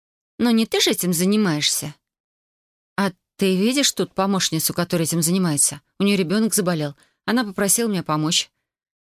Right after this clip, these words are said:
«То есть ты помощница всех помощников?» Нехорошо хмыкает Вадим. «А мне кофе сделаешь?» «Ну ты смотри, как заговорил». По столом показал соседу неприличный знак.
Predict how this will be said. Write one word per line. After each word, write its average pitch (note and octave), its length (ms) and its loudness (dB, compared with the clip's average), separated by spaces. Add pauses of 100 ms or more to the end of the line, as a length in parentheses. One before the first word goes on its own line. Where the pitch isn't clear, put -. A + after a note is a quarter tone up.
(760)
«То E3 80 0
есть F3 320 0
ты - 140 -2
помощница F3 600 0
всех F3 240 -2
помощников?» E3+ 760 -4 (260)
Нехорошо F3+ 460 0
хмыкает D3+ 380 -2
Вадим. C#3 360 -2 (680)
«А D#3 300 0
мне D#3 320 0
кофе D3 420 -2
сделаешь?» D3+ 680 0 (720)
«Ну A3+ 180 2
ты - 240 -2
смотри, A3+ 520 0
как F#3 220 -2
заговорил». F3+ 600 -2 (580)
По G3 60 -2
столом G#3+ 400 -2
показал G3 500 0
соседу F#3 460 0
неприличный F3+ 640 0
знак. D#3 400 -6